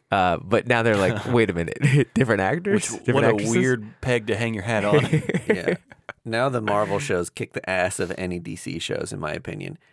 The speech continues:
Speaker 2: Yeah.
Speaker 3: E-, even, like, I think Loki stands up to, like, every season of Arrow combined.
Speaker 1: Okay, how, how's
Speaker 2: Yeah.
Speaker 1: wha-, how's What If?
Speaker 2: It's
Speaker 3: What
Speaker 2: great.
Speaker 3: If's, I don't care for it.
Speaker 1: And that's animated, right?
Speaker 3: Yeah.
Speaker 1: So I think that's the other thing that D C had. They're like, "Well, we,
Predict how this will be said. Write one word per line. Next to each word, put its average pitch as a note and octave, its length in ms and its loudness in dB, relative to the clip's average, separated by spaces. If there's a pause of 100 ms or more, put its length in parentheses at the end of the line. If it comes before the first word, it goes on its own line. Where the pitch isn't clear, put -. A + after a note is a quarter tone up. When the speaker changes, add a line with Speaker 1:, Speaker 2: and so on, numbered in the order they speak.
(220)
Speaker 2:
Yeah. A#2 200 -8
Speaker 3:
E-, C#3 140 -4 (100)
even, D3+ 300 0
like, A#2 240 0
I B2+ 120 2
think C3+ 240 -6
Loki A#2 600 -2 (340)
stands A2+ 400 -2
up G#2+ 220 2
to, A2+ 80 -2
like, F#2+ 340 0 (200)
every B2 300 2
season A#2 360 -4
of G2+ 100 0
Arrow G2 360 2
combined. F2 640 -8
Speaker 1:
Okay, E3+ 160 2
how, F3+ 200 2
how's A3 260 4
Speaker 2:
Yeah. D#3 60 2
Speaker 1:
wha-, B2 100 4
how's F#3 220 4
What G#2+ 180 4
If? E2 360 0 (460)
Speaker 2:
It's C3 120 0
Speaker 3:
What C#3 100 6
Speaker 2:
great. D3 120 4
Speaker 3:
If's, - 180 -8 (120)
I A#2+ 160 2
don't G#2 220 -2
care D#2+ 220 -4
for - 240 -10
it. D#2 120 -10 (440)
Speaker 1:
And B2+ 100 2
that's C3+ 160 2
animated, E2 500 2
right? F2+ 220 2
Speaker 3:
Yeah. F#2 280 -4
Speaker 1:
So B2+ 200 4
I B2 80 6
think D#3+ 320 -2
that's A2+ 200 2
the G2 100 2
other E2+ 160 2
thing F#2+ 100 2
that E2+ 140 -2
D E2+ 100 0
C E2+ 220 -4
had. D#2+ 180 -2
They're D#2+ 140 -2
like, D2+ 200 -2
"Well, F2+ 200 0
we, F2 180 0